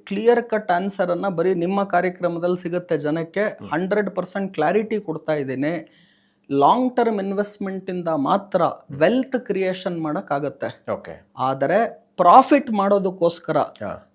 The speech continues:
Speaker 1: ನಾವು ಟ್ರೇಡಿಂಗ್ ಅನ್ನ ಮಾಡ್ತೀವಿ.
Speaker 2: ಓಕೆ.
Speaker 1: ವೆಲ್ತ್ ಬೇರೆ, ಪ್ರಾಫಿಟ್ ಬೇರೆ.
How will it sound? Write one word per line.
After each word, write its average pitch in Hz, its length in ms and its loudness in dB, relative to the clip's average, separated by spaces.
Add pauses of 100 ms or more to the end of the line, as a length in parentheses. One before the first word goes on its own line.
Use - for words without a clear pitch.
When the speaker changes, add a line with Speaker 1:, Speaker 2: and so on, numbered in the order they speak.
Speaker 1:
ನಾವು 208 340 2
ಟ್ರೇಡಿಂಗ್ 208 420 2
ಅನ್ನ 170 160 -2
ಮಾಡ್ತೀವಿ. 151 680 -4
Speaker 2:
ಓಕೆ. 139 360 -10
Speaker 1:
ವೆಲ್ತ್ 254 360 4
ಬೇರೆ, 214 340 4
ಪ್ರಾಫಿಟ್ 196 560 2
ಬೇರೆ. 139 380 -2